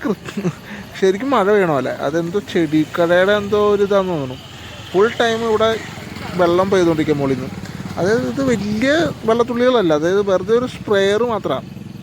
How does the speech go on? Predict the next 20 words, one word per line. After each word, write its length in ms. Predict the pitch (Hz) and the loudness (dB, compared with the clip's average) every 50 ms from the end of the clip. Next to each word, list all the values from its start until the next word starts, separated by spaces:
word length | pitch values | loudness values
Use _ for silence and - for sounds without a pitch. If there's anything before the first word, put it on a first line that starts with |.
| - - - - - - - - | -16 -14 -14 -14 -14 -14 -8 0
ചെറുതായിട്ടൊരു 580 | - 180 180 185 185 202 214 214 208 247 254 254 - - | 2 4 4 4 4 4 2 2 2 0 0 0 -4 -6
സ്പ്രേയർ 440 | - - 202 180 175 175 175 180 196 202 | -6 -2 2 4 4 4 4 4 2 0
മാത്രം. 240 | 185 156 135 127 131 - - - - | -2 -4 -6 -8 -12 -12 -14 -10 -8
പക്ഷേ 200 | 143 135 180 190 214 - - - - | -6 -4 -2 -4 -4 -4 -6 -4 -4
ആ 40 | 151 143 131 139 | -2 -2 0 0
താഴത്തൊക്കെ 420 | 135 131 131 127 - 180 202 226 233 | 0 0 0 -2 -4 -6 -6 -2 -2
കുറേ 160 | 233 220 220 226 233 | 0 2 2 2 2
നേരം 140 | 233 226 240 | 2 0 0
ഇരുന്ന് 200 | 233 233 240 254 285 - - - - - - - - - | 0 -2 -4 -6 -6 -8 -10 -12 -12 -10 -10 -10 -4 -2
തണുക്കും. 360 | 214 196 185 175 - - 139 127 - - - | 0 0 0 0 -2 -2 -4 -4 -4 -6 -6
അത് 120 | - - - - | -4 -4 -2 -2
പിന്നെ 160 | 143 156 165 170 | 0 0 2 2
നമ്മൾ 220 | 175 175 180 185 190 185 | 2 2 2 2 4 2
നോക്കേണ്ട 240 | 180 170 185 180 185 175 | 2 0 2 2 2 2
കാര്യമില്ല, 340 | 165 151 151 147 135 135 139 - - - - | 4 2 2 2 2 0 0 0 -2 -4 -6
എന്തായാലും 300 | 143 147 151 151 156 151 151 | -2 0 2 2 2 2 2
തണു-, 200 | 156 151 151 143 - - - - - - 135 | 0 0 0 -4 -6 -8 -10 -12 -10 -4 -2
എന്തായാലും 300 | 160 160 170 175 185 190 185 | 0 0 2 2 2 0 0
വെള്ളമല്ലേ 320 | 165 147 143 151 147 147 143 139 | 0 0 0 0 0 0 0 -2
വീണേ. 200 | 131 123 127 | -2 -4 -10